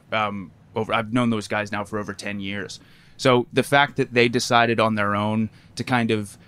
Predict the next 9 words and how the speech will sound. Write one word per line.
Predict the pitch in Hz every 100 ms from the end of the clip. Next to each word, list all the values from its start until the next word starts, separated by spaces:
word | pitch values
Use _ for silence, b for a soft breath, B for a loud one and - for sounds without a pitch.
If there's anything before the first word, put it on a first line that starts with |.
| b
uh, | 113 104 98
keep | - 151 -
my | 123 131
character | 127 143 139 135 143
alive, | 143 139 139 143 - - -
uh, | 107 104 135 -
was, | 180 143 160
was | 147
pretty | 165 165